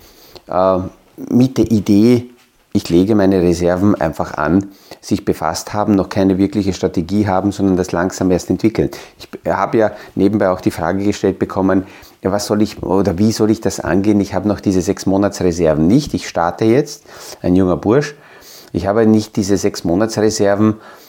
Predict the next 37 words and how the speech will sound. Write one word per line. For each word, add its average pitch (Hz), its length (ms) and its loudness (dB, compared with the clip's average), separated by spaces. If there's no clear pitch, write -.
ähm, 101 340 2
die 101 140 2
Sie 98 100 -2
gemeint 90 400 0
haben, 110 140 0
Herr 104 160 2
Janosch, 101 400 0
und, 98 320 0
und, 95 340 0
äh, 92 200 2
möchte 98 420 0
aber 95 80 0
trotzdem 95 360 -2
anlegen.“ 95 500 0
Na 110 80 2
ja, 113 160 2
recht 117 280 0
einfach. 98 560 -2
<laughs> - 60 -14
Ich - 40 -6
habe 110 140 -2
dann 113 140 -2
gesagt, 113 240 -4
„Na 120 80 0
schau, 120 180 -2
äh, - 140 -4
probier 117 500 2
einfach 117 320 0
mal 113 200 0
aus, 90 400 0
wie 95 180 0
viel 131 440 2
du 160 340 4
aus 95 200 -2
dem 90 260 2
monatlichen 104 640 0
Einkommen 110 600 0